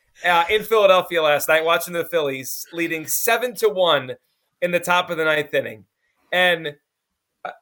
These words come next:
let me tell you guys, when, when the Mets got to seven three, there was a murmur in the stadium, like,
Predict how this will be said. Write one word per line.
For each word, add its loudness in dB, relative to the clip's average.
let -2
me -4
tell 2
you 4
guys, 4
when, -2
when -4
the -2
Mets 0
got 2
to -10
seven 2
three, -4
there -2
was -4
a 2
murmur 0
in -8
the -2
stadium, -2
like, -6